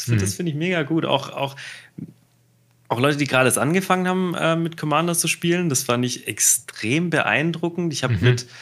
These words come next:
Speaker 1: ähm, zweien gespielt. Der eine hat gerade noch sein Deck gesleeved, die andere war, glaub ich, auch noch mit irgendwas beschäftigt. Die haben dann beide gesagt, so, ja, sie spielen eigentlich erst seit so ein,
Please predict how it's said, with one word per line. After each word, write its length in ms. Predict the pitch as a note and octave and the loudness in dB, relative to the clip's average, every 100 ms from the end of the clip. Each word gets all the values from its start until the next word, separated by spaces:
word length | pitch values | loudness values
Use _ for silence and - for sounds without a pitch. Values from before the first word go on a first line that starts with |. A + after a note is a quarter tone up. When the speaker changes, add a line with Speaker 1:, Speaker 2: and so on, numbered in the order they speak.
| - - | -20 -14
Speaker 1:
ähm, 540 | G#2 A#2+ B2 B2 B2 - | -2 0 2 0 -2 -4
zweien 560 | - - G#2+ C#3 D#3+ E3 | -2 0 0 0 2 0
gespielt. 680 | D#3 - - D3 E3 E3+ - - - | 0 -2 -2 2 2 0 -6 -18 -12
Der 120 | F#2+ | -8
eine 180 | G#2 D3 | 0 0
hat 100 | C3 | 0
gerade 220 | C3 B2 | 2 2
noch 140 | B2 A#2+ | 2 2
sein 240 | - G2+ | 0 2
Deck 160 | C#3+ D#3 | 0 2
gesleeved, 640 | F#3 - E3+ F3 E3+ - | 2 4 6 4 4 0
die 120 | A#2+ | 0
andere 420 | G#2+ C3 C3+ C3 A#2 | 2 2 2 0 4
war, 400 | A#2+ A#2 A#2+ A#2 | 6 6 4 2
glaub 220 | A#2 A2+ | -2 -2
ich, 140 | A#2+ | -4
auch 140 | A#2+ C#3 | -2 0
noch 120 | D#3 | 0
mit 140 | D3 | 0
irgendwas 600 | C#3 D3 D3 C#3+ C3 C#3 | -2 -2 -2 -2 -2 -4
beschäftigt. 580 | - - D#3 D#3+ D#3 E3 - - - | -2 0 0 0 -4 -4 -14 -16 -2
Die 60 | A#2+ | 2
haben 100 | A#2+ | 2
dann 120 | A2+ | 2
beide 240 | G#2+ C#3 | 2 2
gesagt, 320 | C3+ A#2+ C3+ | 2 0 0
so, 100 | C3+ | 0
ja, 200 | G#2 A2+ | -2 -4
sie 120 | C3+ B2 | -4 -4
spielen 360 | - A#2 D#3+ | -2 0 0
eigentlich 500 | B2+ A#2+ C#3+ C#3 C3+ | 0 -2 -2 -2 -6
erst 360 | - B2 D3 - | -4 -4 -4 -4
seit 260 | C3 B2+ B2+ | -2 -2 -2
so 160 | B2 | -2
ein, 220 | A2+ A2+ | -2 -2